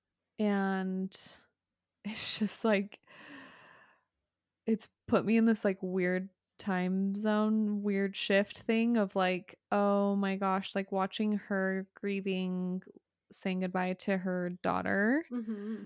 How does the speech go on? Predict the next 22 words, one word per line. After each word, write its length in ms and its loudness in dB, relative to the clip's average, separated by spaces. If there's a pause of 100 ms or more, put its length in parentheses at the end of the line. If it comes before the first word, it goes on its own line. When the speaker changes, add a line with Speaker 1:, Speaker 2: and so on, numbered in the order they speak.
(100)
Speaker 1:
her 140 -2
oldest 260 0
daughter, 240 4
and, 160 0
like, 260 0
I'm 180 2
about 300 2
to 80 -16
have 160 0
a 60 0
baby 640 2
of 180 -4
my 220 0
own 420 2
and, 220 0
Speaker 2:
Yeah. 40 0
Speaker 1:
like, 400 -4 (1040)
such 400 0
different 300 -2
phases 360 0
of 140 0
life, 280 0